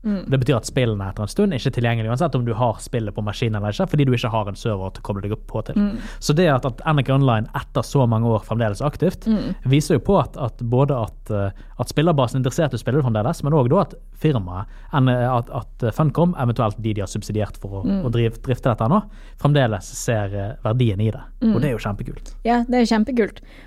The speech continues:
Speaker 1: Og jeg så, altså fra den smakebiten vi fikk, så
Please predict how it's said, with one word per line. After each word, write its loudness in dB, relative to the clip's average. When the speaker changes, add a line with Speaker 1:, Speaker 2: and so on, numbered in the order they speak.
Speaker 1:
Og 4
jeg 4
så, 2
altså 0
fra 2
den 0
smakebiten -2
vi -2
fikk, -4
så 2